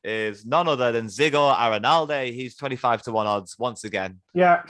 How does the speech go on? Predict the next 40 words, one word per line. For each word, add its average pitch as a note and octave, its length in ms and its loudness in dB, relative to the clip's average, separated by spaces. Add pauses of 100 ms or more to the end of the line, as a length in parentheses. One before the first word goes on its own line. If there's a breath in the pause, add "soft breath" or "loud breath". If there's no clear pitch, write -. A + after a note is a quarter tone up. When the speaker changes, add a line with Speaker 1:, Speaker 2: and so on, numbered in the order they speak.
(100)
Speaker 1:
Uh, G#2 460 2
Speaker 2:
<laughs> - 0 -
Speaker 1:
and, C3 280 2 (500)
and, C#3 360 -4
and C#3+ 360 -2
yeah, G#3 280 -2
I'll B2+ 140 -2
put B2+ 160 -8
a B2+ 40 -12
fiver D3+ 360 -4
on C#3 100 -6
it A#2 200 -10
because A2 500 -8 (100)
I A2 100 -8
will. C3 300 -8
Speaker 2:
Yeah. G3+ 1080 0
Speaker 1:
<laughs> B3 80 -8
Speaker 2:
I G#3+ 120 0
mean, G#3 120 -2
kinda A3+ 240 2
like, G#3 260 -4
y-, A#3 60 0 (100)
you A3 80 -4
know, F#3+ 140 4
i-, F#3+ 160 0 (160)
i-, G3 160 -16
in F#3 160 -6
my F3+ 180 -2
head, D3+ 300 -8
uh, D#3 180 -8
you E3 80 -10
know, C#3 300 -8 (120)
I C#3 200 0 (440)
don't C#3+ 160 -2
necessarily C3+ 420 -8
take C#3 260 -4
these C3 240 -4
seriously C3+ 640 0
now C#3 320 0
'cause B2+ 500 -6